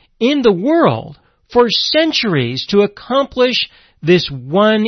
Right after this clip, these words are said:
event that took place. So he said, "It is finished," and bowing his head,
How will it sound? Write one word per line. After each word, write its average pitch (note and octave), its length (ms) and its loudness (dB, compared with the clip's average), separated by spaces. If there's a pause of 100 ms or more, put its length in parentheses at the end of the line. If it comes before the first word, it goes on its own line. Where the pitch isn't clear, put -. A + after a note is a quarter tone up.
(120)
event C#3 760 -2 (420)
that D#3 220 -2
took E3 220 -4
place. - 520 -4 (680)
So E3 200 0
he D#3 80 2
said, F#3 460 0
"It F#3+ 140 4
is F3+ 260 0 (120)
finished," C#3 400 0
and C3+ 180 -4
bowing F#3 380 0
his G3+ 220 -2
head, F#3+ 480 -2